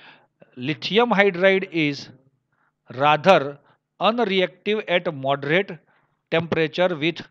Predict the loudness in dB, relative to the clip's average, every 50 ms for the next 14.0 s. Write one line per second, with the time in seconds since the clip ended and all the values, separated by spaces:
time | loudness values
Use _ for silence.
0 | _ _ _ _ _ _ _ _ _ _ _ _ _ _ _ _ _ _ _ _
1 | _ -4 0 0 0 0 -2 -6 -6 -6 -6 -12 -18 _ _ _ _ _ _ _
2 | _ _ _ -4 -2 -2 -2 -4 -8 -12 -12 -10 -10 -10 -12 -12 -12 -12 -12 -14
3 | -14 -18 _ _ _ _ _ _ _ _ _ _ _ _ -4 -2 -2 -2 -4 -8
4 | -16 _ _ _ _ _ _ _ _ _ _ _ _ _ _ _ _ _ _ _
5 | _ _ _ _ _ _ _ _ _ _ _ _ _ _ _ _ _ _ _ _
6 | _ _ _ _ _ _ _ _ _ _ _ _ _ _ _ _ _ _ _ _
7 | _ _ _ _ _ _ _ _ _ _ _ _ -12 -8 -8 -6 -6 -6 -6 -8
8 | -8 -10 -10 -8 -8 -8 -8 -8 -12 -16 -16 _ _ _ _ _ _ _ _ _
9 | _ _ _ _ _ _ _ -18 -16 -14 -10 -8 -8 -8 -8 -8 -8 -8 -8 -8
10 | -10 -14 -14 _ _ _ _ _ _ _ _ _ _ -16 -12 -10 -10 -10 -12 -12
11 | -14 -14 -14 -12 -10 -10 -10 -10 -12 -16 -16 -14 -10 -8 -8 -8 -8 -10 -14 -16
12 | -14 -12 -14 -14 -12 -8 -8 -8 -8 -8 -12 -10 -8 -8 -8 -8 -10 -12 -12 -12
13 | -12 -12 -12 -12 -12 -10 -10 -10 -10 -10 -12 -12 -8 -6 -6 -6 -6 -10 -12 -14